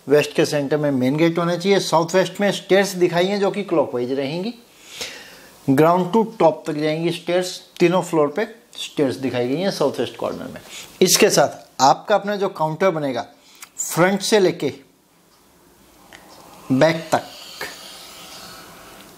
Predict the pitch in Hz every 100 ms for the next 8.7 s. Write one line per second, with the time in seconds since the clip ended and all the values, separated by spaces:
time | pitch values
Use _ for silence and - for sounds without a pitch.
0 | - - - - - - - - - -
1 | - - - - - - - - 185 -
2 | - 170 139 120 - - - _ _ _
3 | _ - - - - - 143 139 151 143
4 | 156 180 170 139 - 190 - - _ -
5 | - - - _ - - - - - -
6 | - - - - - - - - - -
7 | - - - - - - - - - -
8 | - 175 170 170 135 113 -